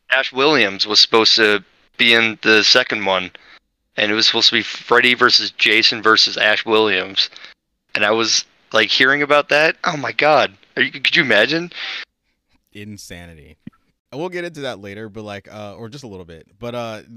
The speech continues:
Speaker 2: I feel like if that did get made into a movie, it would be given to Sam Raimi, no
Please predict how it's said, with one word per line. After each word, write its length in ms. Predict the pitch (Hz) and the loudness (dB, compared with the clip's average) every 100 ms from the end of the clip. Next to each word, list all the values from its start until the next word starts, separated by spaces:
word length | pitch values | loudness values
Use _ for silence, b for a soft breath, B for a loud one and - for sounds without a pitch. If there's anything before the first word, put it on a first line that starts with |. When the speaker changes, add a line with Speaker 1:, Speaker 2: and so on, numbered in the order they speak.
| 117 | -18
Speaker 2:
I 60 | 117 | -18
feel 240 | - 165 | -10 -8
like 360 | 190 165 _ _ _ - | -8 -10 _ _ _ -18
if 180 | 127 | -16
that 400 | 113 131 - 95 | -10 -10 -10 _
did 220 | 101 110 101 | -14 -14 -14
get 200 | 107 90 | -14 -14
made 240 | 98 98 | -14 -14
into 220 | 92 101 | -14 -18
a 40 | 90 | -16
movie, 340 | 95 98 101 | -16 -14 -16
it 220 | - 95 | -16 -18
would 200 | 92 95 | -16 -16
be 140 | 92 92 | -16 -16
given 320 | 92 92 98 | -18 -18 -18
to 80 | 95 | -18
Sam 320 | - 95 98 | -18 -16 -14
Raimi, 500 | 95 101 101 101 95 | -14 -12 -12 -14 -16
no 460 | 87 92 92 95 | -16 -14 -14 -14